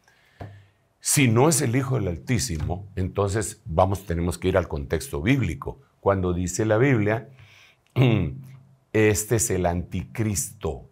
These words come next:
el que no confiesa que el Mesías ha venido en carne".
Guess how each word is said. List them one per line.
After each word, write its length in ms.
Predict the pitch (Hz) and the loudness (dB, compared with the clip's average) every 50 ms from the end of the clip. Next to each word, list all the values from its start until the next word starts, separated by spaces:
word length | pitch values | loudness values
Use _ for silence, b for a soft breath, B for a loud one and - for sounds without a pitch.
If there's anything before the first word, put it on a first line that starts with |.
| _ - | _ 0
el 380 | 98 101 98 95 - - - | 2 2 2 0 -4 -8 -12
que 180 | - 92 90 90 | -8 -6 -4 -2
no 640 | 90 90 92 95 98 101 110 123 131 131 131 131 - | -2 -2 -2 -2 0 2 4 4 4 2 0 -4 -2
confiesa 1040 | - 107 95 85 82 80 - - - 117 123 123 120 - - - - - - - _ _ _ _ _ _ _ _ | 0 0 0 0 -2 -6 -10 -4 0 2 2 2 2 0 -2 -4 -6 -8 -10 -14 _ _ _ _ _ _ _ _
que 80 | - 101 | -4 -4
el 80 | 95 92 | -2 0
Mesías 680 | 92 87 82 76 - - - - 107 104 90 85 - - | 0 -2 -2 -4 -4 -4 -2 -2 -2 -2 -2 -4 -4 -6
ha 80 | 87 82 | -6 -4
venido 460 | 80 80 80 82 87 87 82 78 71 | -4 -4 -4 -2 -2 -2 -2 -4 -6
en 140 | 69 67 67 | -8 -10 -10
carne". 560 | - 80 76 73 - 65 69 69 - - | -6 -6 -6 -4 -6 -8 -12 -14 -18 -20